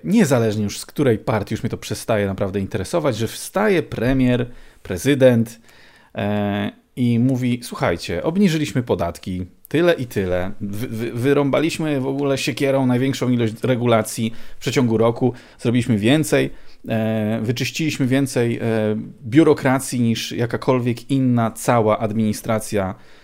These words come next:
em, mm, uczyniła, nie? Jak za, za sam taki tekst mógłbym nawet obiecać, że na kogoś zagłosuję. <laughs> A co dopiero na wprowadzenie w tego, e, w, w rzeczywistość.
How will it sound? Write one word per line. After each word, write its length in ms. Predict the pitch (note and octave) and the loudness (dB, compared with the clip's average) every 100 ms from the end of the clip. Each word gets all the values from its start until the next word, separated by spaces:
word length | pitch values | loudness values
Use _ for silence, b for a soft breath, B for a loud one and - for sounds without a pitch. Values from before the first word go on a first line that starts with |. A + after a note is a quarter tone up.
| b b | b b
em, 800 | - F#2+ F#2+ G2 F#2+ G2 F#2+ G2 - | -4 -2 -2 -2 -4 -4 -2 0 0
mm, 200 | G2 G2 | 0 -2
uczyniła, 600 | A#2 - A#2 A2+ D2 - - - | -4 2 4 4 0 -8 -18 -6
nie? 160 | A2+ - - | -4 -4 -8
Jak 120 | - A2+ | -10 -8
za, 180 | B2+ C3 - | -6 -8 -4
za 160 | C#3 | -6
sam 360 | C#3+ - G#3+ A3 | -6 -4 0 2
taki 240 | F3+ - | 0 -2
tekst 460 | - E3+ - - G#3 A#2 | 2 2 0 -8 -14 -8
mógłbym 420 | C3+ C#3 F3 E3 | -2 0 0 0
nawet 260 | C3+ C3+ C#3 | 0 0 0
obiecać, 340 | A#2 B2 B2 | 0 0 0
że 100 | A2 | 0
na 80 | A2 | -2
kogoś 220 | A#2 G#2 | 0 0
zagłosuję. 560 | G2+ F#2+ F#2+ F#2+ E2+ D#2+ | 0 -2 -4 -6 -6 -8
<laughs> 60 | - - - A#5 - A5+ G#5 - - - B B G3+ | -14 -18 -20 -20 -20 -20 -20 -12 -12 -12 B B -6
A 80 | A#2+ | -4
co 200 | - E3+ | 0 2
dopiero 340 | C#3 - B2+ | 2 4 2
na 80 | B2 | 2
wprowadzenie 480 | A2+ A#2+ A2+ A2 G#2+ | 0 0 0 0 0
w 40 | |
tego, 220 | - G#2+ G2 | -2 -2 -4
e, 40 | B B B - | B B B -4
w, 800 | A2 G#2+ G#2 G#2+ G#2 G#2 G2+ G2+ - | 0 2 2 2 0 0 -2 -4 -6
w 80 | |
rzeczywistość. 720 | A2 A2 A2 A#2 - E3 C3+ | -4 -4 -4 -4 0 0 0